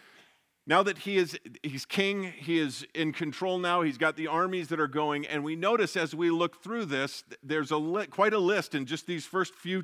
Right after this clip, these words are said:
verses here of nations, of people groups that David went out and conquered. Notice first we mentioned the Philistines.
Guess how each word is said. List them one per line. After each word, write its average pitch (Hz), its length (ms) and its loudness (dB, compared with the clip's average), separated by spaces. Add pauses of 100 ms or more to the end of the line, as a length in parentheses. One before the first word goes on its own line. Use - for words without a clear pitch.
(140)
verses 139 540 0
here 131 320 0 (640)
of 156 340 2 (240)
nations, 190 720 -2
of 127 360 -4
people 196 400 -2
groups 165 440 0
that 135 240 -8
David 165 360 0
went 170 280 -2
out 143 440 2 (160)
and 139 180 -4
conquered. 131 480 -6 (640)
Notice 180 340 2
first 190 360 0
we 160 100 -2
mentioned 160 420 0
the 160 40 -2
Philistines. 151 800 -2